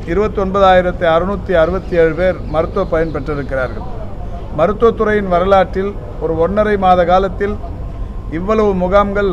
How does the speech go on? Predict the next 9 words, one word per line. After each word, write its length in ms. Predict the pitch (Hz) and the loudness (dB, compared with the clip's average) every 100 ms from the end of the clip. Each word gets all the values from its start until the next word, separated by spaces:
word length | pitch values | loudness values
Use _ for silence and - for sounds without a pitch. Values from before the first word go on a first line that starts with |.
| 147 160 | -2 0
வடகிழக்கு 520 | 170 202 196 196 185 | 2 2 0 0 -2
பருவமழை 500 | 180 175 180 175 170 | 0 0 0 0 2
காலத்தில் 480 | 170 165 156 185 170 | 2 2 0 -2 -2
நடத்தப்பட்டதில்லை. 840 | 160 160 156 170 160 151 156 180 - - - - - - - | -2 -2 -4 -2 -2 -2 0 -2 -2 -10 -10 -8 -8 -8 -2
அவ்வளவு 340 | 156 190 185 | 0 2 2
முகாம்கள் 480 | 170 175 190 190 202 | 0 2 2 0 0
தொடர்ச்சியாக 520 | 180 175 175 185 180 | 0 0 0 2 2
நடத்தப்பட்டு 500 | 165 175 175 175 165 | 2 0 -2 -4 -4
வருகிறது. 440 | 151 147 139 120 | -4 -4 -4 -6